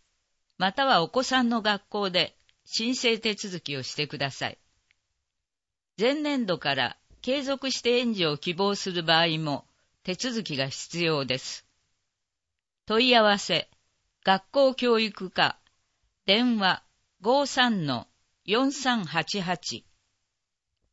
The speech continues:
多岐中学校に就学の場合、多岐町教育委員会、電話三八の一一二一。六、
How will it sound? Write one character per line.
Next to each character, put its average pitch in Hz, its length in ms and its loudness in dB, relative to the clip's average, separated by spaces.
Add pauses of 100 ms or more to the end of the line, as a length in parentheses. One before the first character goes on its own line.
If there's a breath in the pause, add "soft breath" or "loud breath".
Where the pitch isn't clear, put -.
(360)
多 214 140 -2
岐 302 160 -4
中 285 260 -4
学 262 260 0
校 185 140 -2
に 151 160 -2
就 190 240 0
学 180 300 0
の 160 140 -2
場 156 200 6
合、 151 60 4 (800)
多 202 160 -2
岐 - 120 -8
町 240 260 0
教 233 260 0
育 226 200 -4
委 196 200 2
員 185 160 -6
会、 120 320 0 (480)
電 214 340 2
話 180 240 2 (380)
三 277 360 2
八 254 380 -6
の 131 240 -6 (460)
一 277 360 0
一 170 260 -6
二 185 400 2
一。 - 380 -8 (1900)
六、 202 500 0